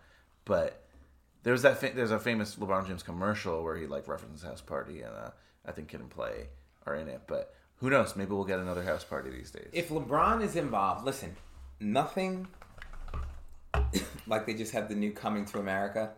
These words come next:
Speaker 1: Mm-hmm.
Speaker 2: I don't need to see it. I won't see it.
Speaker 1: <laughs>
Speaker 2: As, as, as iconic as Coming to America will always be, that's why I don't need to see this one.
Speaker 1: Fair.
Speaker 2: If LeBron is involved, nothing will ever be what it was.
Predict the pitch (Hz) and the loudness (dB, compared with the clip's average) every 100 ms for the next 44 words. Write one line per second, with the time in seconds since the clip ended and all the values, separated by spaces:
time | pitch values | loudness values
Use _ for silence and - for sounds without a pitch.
0 | - 95 101 101 - - - 95 90 90 | -12 -6 -4 -6 -8 -20 -14 -8 -6 -6
1 | 87 - - 82 80 76 76 78 - - | -8 -10 -8 -6 -6 -6 -10 -12 -14 -16
2 | - - - 131 - 127 - 117 - - | -20 -14 -10 -10 -4 -4 -4 -8 -8 -14
3 | - - - - 120 113 - - 110 104 | -16 -18 -14 -6 -2 -2 -2 2 2 2
4 | - 107 98 95 - 101 95 123 110 107 | -4 0 0 0 -2 -2 -2 -2 -2 0
5 | 104 - 104 101 95 98 95 92 90 85 | -4 -4 -4 -4 -4 -6 -4 -4 -4 -6
6 | 82 78 - - - _ - - 95 92 | -6 -6 -8 -20 -20 _ -20 -16 -8 -6
7 | - 92 92 92 90 - 87 92 110 - | -4 -2 0 0 -4 -4 -2 -2 -4 -10
8 | - - - 90 87 87 85 85 - 90 | -18 -18 -6 -4 -4 -4 -2 -2 -6 -8
9 | 85 78 85 - - 80 67 - - - | -8 -10 -14 -14 -12 -12 -12 -14 -16 -18
10 | _ _ 113 95 - - - - - - | _ _ 0 2 0 -12 -20 -20 -20 -20
11 | _ 120 123 113 110 120 143 156 139 110 | _ -12 -2 0 4 4 4 2 -2 2
12 | 101 104 156 180 - - - - - - | 4 4 2 -4 -12 -20 -20 -20 -20 -20
13 | _ _ _ 117 139 175 175 156 - 113 | _ _ _ 0 0 2 0 0 0 0
14 | 107 98 95 92 87 87 90 - - | 0 -2 -2 -2 -4 -4 -6 -6 -16